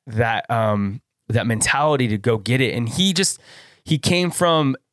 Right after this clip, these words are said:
no fa-, a fatherless home, single mother. They live very,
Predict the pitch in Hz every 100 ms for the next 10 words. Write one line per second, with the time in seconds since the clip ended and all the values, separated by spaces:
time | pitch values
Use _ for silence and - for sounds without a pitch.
0 | - 135 139 139 151 175 - 175 127 -
1 | 160 175 185 185 127 123 127 131 123 -
2 | 180 196 196 180 147 127 127 127 - -
3 | - - 147 143 139 165 135 120 120 147
4 | 170 170 165